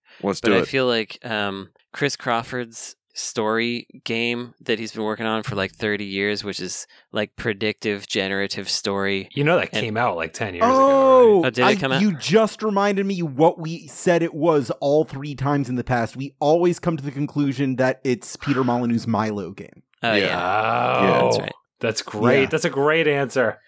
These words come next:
Speaker 1: I, I
Speaker 4: Yeah.
Speaker 1: think, I, I think in light of, uh, of a new, of, of giving, s-, uh, breathing some fresh air into it, I think it's just worth saying that it's,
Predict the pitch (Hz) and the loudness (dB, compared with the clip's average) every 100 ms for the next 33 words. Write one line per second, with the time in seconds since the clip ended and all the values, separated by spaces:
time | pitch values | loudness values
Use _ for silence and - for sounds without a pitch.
0 | - - 135 170 151 202 240 160 147 98 | -18 -2 2 4 4 2 0 2 0 0
1 | 113 151 175 196 160 135 127 135 123 95 | 0 2 2 0 -2 2 4 6 4 2
2 | 104 104 104 104 101 104 107 98 98 104 | 2 4 2 -2 0 0 2 0 0 -4
3 | - 110 107 98 - 95 101 104 98 98 | 0 2 2 -2 -6 -8 -2 -2 -2 -4
4 | 98 - 101 95 - 92 92 95 87 - | -8 -4 0 0 2 0 2 0 -4 -6
5 | 85 78 98 - 95 - - - - 92 | -4 -4 -6 -6 -6 -6 -6 -6 -6 -4
6 | 92 - - 92 87 92 82 92 - - | -4 -2 -4 -4 -4 -4 -4 -6 -4 -4